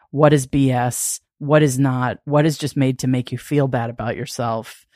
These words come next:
what is spinning on a hamster wheel, and what is actually gonna really help you and provide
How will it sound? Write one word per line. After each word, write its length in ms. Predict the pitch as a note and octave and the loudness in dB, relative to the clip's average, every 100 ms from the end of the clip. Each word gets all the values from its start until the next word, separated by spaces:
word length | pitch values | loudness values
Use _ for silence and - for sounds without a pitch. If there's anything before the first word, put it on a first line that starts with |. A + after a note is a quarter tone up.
| _ _ - | _ _ -2
what 180 | D3 | 2
is 100 | D3 | 2
spinning 320 | - - C#3+ C3+ | 0 0 2 4
on 100 | C3+ | 2
a 60 | |
hamster 380 | B2+ C3 - C3 | 2 0 -2 -4
wheel, 240 | A#2+ B2 | -2 -2
and 160 | A#2+ B2 | -2 -2
what 160 | B2 B2 | -2 -2
is 100 | A#2+ | -2
actually 800 | A2+ A#2+ - B2 A#2 A#2 C3 _ _ _ _ _ - | -6 -8 -8 -6 -6 -6 -12 _ _ _ _ _ 2
gonna 240 | C#3+ C3+ | 4 4
really 340 | B2 C#3 C3 B2 | 2 2 0 -2
help 380 | - C#3+ - | -4 -4 -4
you 260 | - C3 A#2+ | -6 -6 -4
and 220 | C3+ C3 | -2 -2
provide 600 | - A#2+ A#2+ A#2 A#2+ B2 | -2 -4 -2 -4 -6 -10